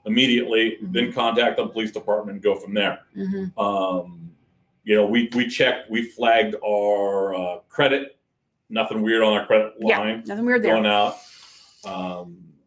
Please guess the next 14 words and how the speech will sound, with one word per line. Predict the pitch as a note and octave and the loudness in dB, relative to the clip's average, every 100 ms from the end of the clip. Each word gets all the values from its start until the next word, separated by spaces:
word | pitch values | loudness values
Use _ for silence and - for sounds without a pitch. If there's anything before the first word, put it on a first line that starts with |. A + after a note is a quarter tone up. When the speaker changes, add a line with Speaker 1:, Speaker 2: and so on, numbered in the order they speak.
| _ _ _ _ _ - | _ _ _ _ _ -8
Speaker 1:
and | G#2+ | -4
put | A2 | 2
a | G#2+ | 0
flag | A2+ G#2+ A2 | 2 2 4
on | G#2+ G#2+ | 4 4
that | G2+ G2+ - | 2 0 -2
so | G#2 F#2+ | -6 -4
that | F#2 F#2+ | -4 -6
Speaker 2:
Yeah. | F2+ - | -8 -10
Speaker 1:
block | G2+ - G2+ A2 A2 G#2+ | -10 -2 4 6 4 2
them, | G#2 G#2 - | -2 -2 -6
block | G#2 G#2 G#2 | 2 2 2
them | A2 A2 | -2 -2
further. | G#2 F#2 F#2 G#2 | 2 2 2 0